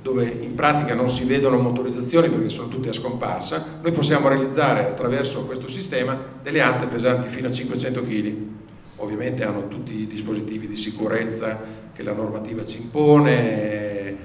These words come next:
e quindi sono assolutamente, eh, realizzati secondo le norme. Vediamo qui la sezione a pavimento,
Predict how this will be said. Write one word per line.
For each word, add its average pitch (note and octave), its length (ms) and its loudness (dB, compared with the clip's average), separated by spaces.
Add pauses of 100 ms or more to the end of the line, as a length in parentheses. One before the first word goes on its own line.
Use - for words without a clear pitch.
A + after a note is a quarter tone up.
(200)
e G#2 100 -14
quindi A#2+ 380 -2
sono A2 560 -2
assolutamente, A2 1160 -4 (200)
eh, G2+ 1000 -2 (540)
realizzati B2 600 -2
secondo G#2+ 340 -6
le G2+ 100 -4
norme. G2 420 -8 (2500)
Vediamo D3 360 0
qui D3 240 -2
la B2 100 0
sezione C3 360 -4
a - 20 0
pavimento, D#3+ 880 0